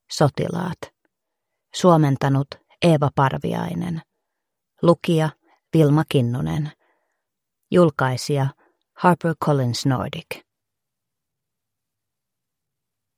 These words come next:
Nikille.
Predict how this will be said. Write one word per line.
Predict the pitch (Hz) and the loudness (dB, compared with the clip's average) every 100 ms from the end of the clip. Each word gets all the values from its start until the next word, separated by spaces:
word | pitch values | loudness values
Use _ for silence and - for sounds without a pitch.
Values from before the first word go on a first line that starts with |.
| _ _ _ _ _ _ _ _ _ _ _ _ _ _ _ _ _ - | _ _ _ _ _ _ _ _ _ _ _ _ _ _ _ _ _ 4
Nikille. | 165 - - - 151 | 4 6 0 -6 -8